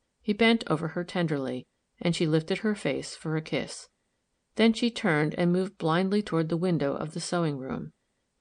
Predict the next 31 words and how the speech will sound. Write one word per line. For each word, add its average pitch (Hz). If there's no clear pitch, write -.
She -
stepped 226
in, 147
facing 156
the 165
seamstress. -
Outside 185
on 208
the 220
terrace, -
Milly 208
could 214
see 208
the 190
son 147
lighting 160
his 156
cigar 160
and 185
placing 202
it -
to 156
his 151
lips. -
The 196
mother's 214
face 156
was 160
helpless 196
and 156
distressed. 156